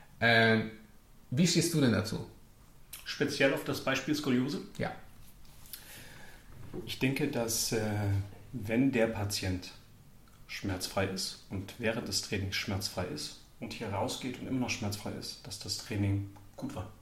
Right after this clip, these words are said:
Speaker 2: Ich glaube, dass Krafttraining sehr wichtig ist, weil es andererseits, wenn ich jemanden hinlege und diese Person fünfzehn, sechzehn ist oder Mitte zwanzig ist, eher zu einer Dekonditionierung kommt.
Speaker 1: Hm.
Speaker 2: Wenn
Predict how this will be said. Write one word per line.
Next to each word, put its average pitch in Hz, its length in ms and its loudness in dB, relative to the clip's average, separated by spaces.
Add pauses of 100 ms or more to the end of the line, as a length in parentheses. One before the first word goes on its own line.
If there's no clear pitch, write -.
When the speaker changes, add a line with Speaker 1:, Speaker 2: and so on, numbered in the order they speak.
(720)
Speaker 2:
Ich - 160 -10
glaube, 107 260 0
dass - 180 -2
Krafttraining 101 600 0
sehr 95 320 2
wichtig 95 320 -2
ist, - 340 -6 (460)
weil 98 440 -2
es - 380 -4 (220)
andererseits, 110 600 0
wenn 98 80 4
ich 98 80 4
jemanden 98 260 2
hinlege 107 560 4 (380)
und 98 180 -2
diese - 140 -10
Person 98 460 0
fünfzehn, - 580 -2
sechzehn 107 460 -4
ist - 120 -8
oder 98 140 -6
Mitte 101 240 -2
zwanzig - 480 -2
ist, - 100 -8
eher 101 220 0
zu 113 140 0
einer 101 100 4
Dekonditionierung 101 760 2
kommt. 92 220 -6 (180)
Speaker 1:
Hm. 110 220 0 (360)
Speaker 2:
Wenn 131 640 4